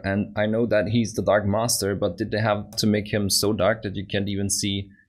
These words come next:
his hand against the wing? Minus ten on the readability. So with the old model, you have the gold breaking up the monotony, which I'm not sure if, uh, this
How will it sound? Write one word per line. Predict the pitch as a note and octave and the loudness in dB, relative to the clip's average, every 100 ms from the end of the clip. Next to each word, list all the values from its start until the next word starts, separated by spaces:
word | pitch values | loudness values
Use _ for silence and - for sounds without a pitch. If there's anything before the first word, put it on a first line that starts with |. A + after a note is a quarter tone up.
| _ | _
his | F#2 - | -2 2
hand | G2 F2+ G2 - | 2 2 0 -4
against | F#2 E2+ E2+ - | -4 -2 -2 -4
the | F2 | -4
wing? | F2 F2+ A2 A2+ - _ _ _ _ _ _ _ | -2 -2 -4 -6 -16 _ _ _ _ _ _ _
Minus | A2+ A2 A2+ A2+ | 2 4 4 0
ten | B2 A#2 | 0 0
on | A#2 | 0
the | A2+ | 0
readability. | A2+ G#2 A#2 B2 A2 G2+ G2+ - | -2 0 -2 -2 -4 -6 -6 -14
So | - - A2 | -12 2 2
with | A2 A2+ | 4 0
the | - | 0
old | A#2 A2 | 0 2
model, | A2+ A2+ A2+ A2 - | 0 0 0 -2 -4
you | G#2+ A2 | -2 0
have | G2+ F#2 F#2+ F2+ - - - G#2 G2+ - - | 2 2 2 -4 -14 -18 -18 -18 -14 -12 -4
the | G2 | 4
gold | A#2 B2+ - | 6 6 2
breaking | A#2 A2+ A#2 A#2 | -2 0 0 0
up | A2+ A2 | -2 -2
the | |
monotony, | G#2 G#2 G#2+ - G#2 G#2 - - _ _ _ | 0 0 -2 -2 -2 -2 -6 -20 _ _ _
which | G#2+ - - | 4 4 2
I'm | G#2+ | 2
not | C#3+ | 2
sure | C#3+ C3 A#2+ - | 0 -2 -2 0
if, | G#2 G2 - _ _ - | -2 -2 -6 _ _ -4
uh, | G2+ F#2+ F2 F#2 | -2 -2 -4 0
this | G2+ A2+ - - | 2 4 0 -2